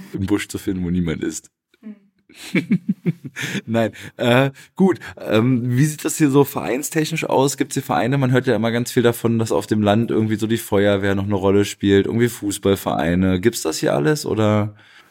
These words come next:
Speaker 2: Also, mein kleiner Bruder ist in einem Fußballverein. Das ist hier Ciesa oder Fusterwitz?
Speaker 1: Ich glaub, die haben Zusammenschluss.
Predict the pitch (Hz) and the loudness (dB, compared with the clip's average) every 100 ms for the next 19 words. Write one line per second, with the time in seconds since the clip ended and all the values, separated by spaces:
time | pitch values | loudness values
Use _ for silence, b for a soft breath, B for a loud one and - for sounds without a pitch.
0 | b 233 233 214 208 202 - - _ _ | b -4 0 2 2 0 -4 -14 _ _
1 | - 214 208 208 196 196 214 208 208 214 | -2 2 2 0 -2 -4 -2 -2 -2 0
2 | 214 208 196 202 202 - 202 196 254 254 | 2 2 0 -4 -6 -4 -4 -2 -2 0
3 | 247 240 254 254 226 - 196 - 190 190 | 0 0 0 0 0 -2 -8 -2 -2 -2
4 | 190 _ _ _ _ _ _ B B _ | -6 _ _ _ _ _ _ B B _
5 | _ _ _ _ - - 208 285 320 330 | _ _ _ _ -10 -4 -2 0 0 0
6 | 294 247 254 247 240 262 247 _ _ _ | 0 -2 -2 -2 -2 -4 -6 _ _ _
7 | _ _ _ - 240 - - 277 285 285 | _ _ _ -8 -6 -6 -6 -8 -8 -14
8 | - - - _ _ _ _ 104 92 - | -12 -14 -14 _ _ _ _ -6 -4 0
9 | 104 104 95 101 - 87 85 101 - 76 | 0 2 2 2 0 2 2 0 -4 -6
10 | - - | -6 -10